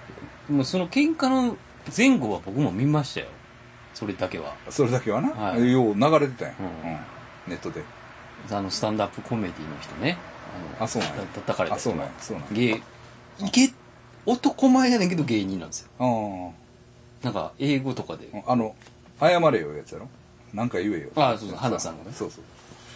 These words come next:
Speaker 1: でも、帽子。でも、あい-、いや、確か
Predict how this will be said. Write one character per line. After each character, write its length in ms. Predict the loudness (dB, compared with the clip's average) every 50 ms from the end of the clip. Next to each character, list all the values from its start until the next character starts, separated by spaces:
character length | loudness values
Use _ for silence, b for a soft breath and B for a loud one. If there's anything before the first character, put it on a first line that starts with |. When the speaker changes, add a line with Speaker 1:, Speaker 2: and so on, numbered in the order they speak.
| B B B B B B B B B B B B B B B B B -20 -20 -20 -20 -20 -18 -12 -10
Speaker 1:
で 60 | -10
も、 60 | -10 -8 -10
帽 140 | -12 -12
子。 160 | -12 -12 -4 -2
で 100 | 0 0
も、 200 | 0 -2 -6 -6
あ 140 | -4 -2 0
い-、 60 | -2
い 40 | -2 -4 -10 -20 -20 -20 -20 -20 -20 -20 -10 -2
や、 160 | 0 0 0 0 -2 -4
確 120 | -2 -2
か 60 | -2